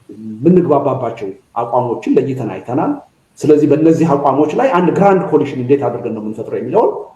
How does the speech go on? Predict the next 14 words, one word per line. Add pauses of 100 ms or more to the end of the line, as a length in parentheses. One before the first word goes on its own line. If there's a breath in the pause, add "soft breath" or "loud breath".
(200)
እ፣ (480)
ቀጠሮ
ይዘን
ነው
የተለያየ። (320)
ስለዚህ
ያን
ወደ
ተግባር
የመለወጥ
ስራ (380)
እንሰራለን
ማለት
ነው።